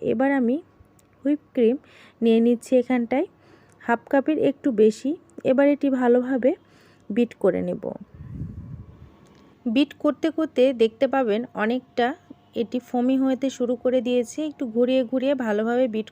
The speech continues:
করে নিতে হবে। এবার আমি একটি স্প্যাচুলার সাহায্যে চারিদিক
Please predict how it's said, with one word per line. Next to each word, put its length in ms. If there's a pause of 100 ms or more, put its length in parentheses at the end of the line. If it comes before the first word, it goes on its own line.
করে 180
নিতে 280
হবে। 280 (560)
এবার 320
আমি 140
একটি 280
স্প্যাচুলার 720
সাহায্যে 420 (560)
চারিদিক 420